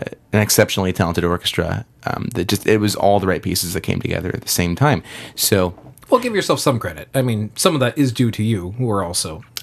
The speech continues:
Speaker 1: I'm fortunate that I'm can be, I'm, I'm humbled that I am considered part of those, that group of people.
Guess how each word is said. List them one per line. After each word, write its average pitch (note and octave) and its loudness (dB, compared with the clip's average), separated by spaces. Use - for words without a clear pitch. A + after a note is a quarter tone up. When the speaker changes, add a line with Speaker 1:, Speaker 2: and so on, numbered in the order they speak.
Speaker 1:
I'm F#3+ 8
fortunate C#3+ 2
that G#2+ 4
I'm G#2 4
can G#2+ 2
be, G2 0
I'm, A2+ 4
I'm A#2+ 4
humbled A2+ 2
that G2 0
I F2 2
am F#2+ 2
considered F#2 0
part F2+ 2
of D#2+ -6
those, E2 -2
that E2 -2
group - -4
of - -8
people. D#2 -4